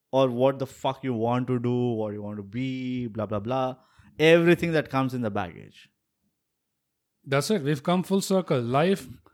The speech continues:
Speaker 2: to death.
Speaker 1: Yeah.
Speaker 2: There's absolutely nothing that matters. This is the end of the podcast. This is where we would ideally tell you to subscribe or share.
Speaker 1: Yeah,
Speaker 2: But it
Speaker 1: but
Speaker 2: doesn't matter.
Speaker 1: fuck it.
Speaker 2: We would tell
Speaker 1: Nothing
Speaker 2: you our
Speaker 1: matters.
Speaker 2: socials.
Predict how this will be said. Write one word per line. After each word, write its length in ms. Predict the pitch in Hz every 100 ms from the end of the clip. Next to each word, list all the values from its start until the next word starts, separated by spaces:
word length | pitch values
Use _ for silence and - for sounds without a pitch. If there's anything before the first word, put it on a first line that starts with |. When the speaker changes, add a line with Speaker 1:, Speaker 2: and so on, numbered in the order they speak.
| _
Speaker 2:
to 120 | 202
death. 320 | 143 135 135 - -
Speaker 1:
Yeah. 260 | 110 123
Speaker 2:
There's 260 | 156 131 135
absolutely 440 | 147 165 160 160
nothing 280 | 151 139 151
that 140 | 135
matters. 600 | 117 117 113 117 110 - - _ _ -
This 180 | 139 143
is 120 | 156
the 160 | 165 160
end 140 | 196
of 100 | 151
the 80 | 135
podcast. 680 | 139 135 135 135 127 - - _ _
This 200 | 123 139
is 140 | 160 143
where 180 | 156
we 140 | 156 151
would 160 | 151
ideally 640 | 160 135 143 151 143 143 - _ -
tell 120 | 143
you 120 | 147
to 80 | 147
subscribe 540 | 139 127 - 139 139
or 80 | 131
share. 380 | - 135 120 123 _
Speaker 1:
Yeah, 260 | 156 135 110
Speaker 2:
But 100 | -
it 20 |
Speaker 1:
but 160 | 135 139
Speaker 2:
doesn't 240 | 151 131
matter. 160 | 107 107
Speaker 1:
fuck 200 | 147 -
it. 160 | 104 - _ - 117 110
Speaker 2:
We 120 | 135 147
would 80 |
tell 100 | 156
Speaker 1:
Nothing 160 | 160 165
Speaker 2:
you 80 | 170
our 60 | 156
Speaker 1:
matters. 120 | -
Speaker 2:
socials. 560 | - 143 - 147 147